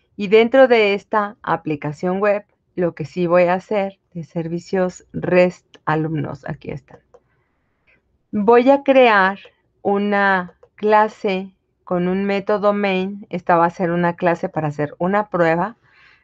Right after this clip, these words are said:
Aquí le voy a poner prueba conexión. ¿Ok? En un paquete y finish.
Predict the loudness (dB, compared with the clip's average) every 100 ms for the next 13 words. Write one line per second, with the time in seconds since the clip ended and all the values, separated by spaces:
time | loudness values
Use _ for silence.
0 | _ -12 -6 -2 0 0 0 0 -4 -6
1 | -4 -2 -4 -8 _ _ _ _ _ _
2 | -6 0 2 4 2 0 -2 -8 -20 _
3 | _ -20 -20 -20 _ -20 -20 -20 -20 _
4 | _ -20 -20 _ _ -4 0 0 0 -4
5 | -8 -10 0 2 2 -2 -6 _ _ _
6 | -20 -20 _ _ _ -20 -20 _ -20 _
7 | _ -20 _ _ _ _ _ _ -12 -10
8 | -6 -6 -6 _ _ _ _ -4 0 2
9 | 0 2 0 2 0 0 -2 -2 -6 -12
10 | _ -20 _ -20 -20 _ _ _ _ _
11 | _ _ _ _ _ -2 -2 -2 _ _
12 | -4 -2 -2 -8 -12 -20